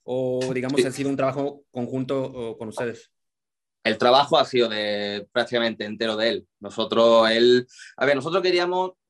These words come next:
Speaker 2: en esta por-, en este disco, queríamos una portada un poco más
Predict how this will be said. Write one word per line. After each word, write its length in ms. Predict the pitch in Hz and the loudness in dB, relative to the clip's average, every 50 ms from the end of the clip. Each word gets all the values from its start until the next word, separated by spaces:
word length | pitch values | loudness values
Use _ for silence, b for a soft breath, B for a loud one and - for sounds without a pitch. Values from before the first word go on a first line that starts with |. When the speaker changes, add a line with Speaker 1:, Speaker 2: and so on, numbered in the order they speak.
| _ _ _ _ _ - | _ _ _ _ _ -14
Speaker 2:
en 120 | - 143 147 | -12 -10 -10
esta 220 | 147 143 160 147 | -8 -6 -6 -4
por-, 220 | 131 143 147 - - | -2 -2 -4 -2 -2
en 120 | 139 139 | -4 -4
este 540 | 143 139 - - 156 143 143 139 139 135 131 | -4 -6 -6 -4 -4 -2 0 2 2 2 0
disco, 340 | 123 131 135 - - 175 147 | 0 -4 -8 -6 -6 -6 -4
queríamos 320 | 139 131 131 135 135 139 | -2 0 0 0 -2 -2
una 240 | 139 139 135 135 123 | -4 -2 -2 0 0
portada 480 | 120 127 123 120 - 135 139 139 143 139 | 0 -2 -2 0 0 0 2 2 0 -2
un 160 | 135 123 107 | -2 -6 -6
poco 240 | - 131 117 127 123 | -6 -8 -6 -4 -4
más 480 | 120 123 127 127 127 - - - - | -4 -2 -4 -4 -6 -10 -18 -20 -20